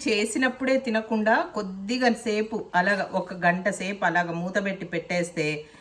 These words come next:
ఈ పులుపు అంతా అన్నంకి పట్టి <clears throat> యమ్మ టేస్టీగా ఉంటుందండి, చాలా బాగుంటుంది.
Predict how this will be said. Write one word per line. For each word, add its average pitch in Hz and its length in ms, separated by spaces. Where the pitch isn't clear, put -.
ఈ 208 100
పులుపు 220 340
అంతా 247 420
అన్నంకి 214 520
పట్టి 180 500
<clears throat> 196 500
యమ్మ 160 200
టేస్టీగా 170 500
ఉంటుందండి, 147 500
చాలా 175 240
బాగుంటుంది. 160 640